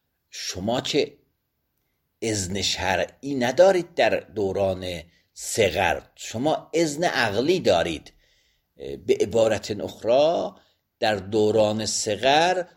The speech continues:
رفع القلم رفع الالزام رو اثبات می‌کنه. من بین پرانتز در توضیح هم گفتم که اگر بتونیم بگیم رفع القلم ترخیص رو اثبات می‌کنه،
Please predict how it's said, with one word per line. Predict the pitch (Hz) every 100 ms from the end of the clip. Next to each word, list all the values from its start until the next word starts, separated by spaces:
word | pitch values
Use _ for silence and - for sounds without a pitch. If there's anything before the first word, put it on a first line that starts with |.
| _
رفع | 104 113 - 120 110
القلم | 104 95 110 123 160 180 190 - _
رفع | - 117 110 - -
الالزام | 113 107 104 117 107 120 185 208 165
رو | 135
اثبات | - - 98 -
می‌کنه. | 92 90 87 76 - _ _ _ _ _ _ _ _ _ _ -
من | 85 85
بین | 95 90
پرانتز | 92 92 87 123 117
در | 98
توضیح | - - 82 87 107
هم | 117 120
گفتم | 143 - 78 78
که | 82 - - - _ _ -
اگر | 143 131 127
بتونیم | 101 160 160 101 95 87
بگیم | 98 95 90 85 - _ _
رفع | 98 95 98 101
القلم | 92 95 104 135 117 -
ترخیص | - 104 104 - 98 202 175 - -
رو | 107
اثبات | 95 - 90 87 -
می‌کنه، | 87 101 92 95 104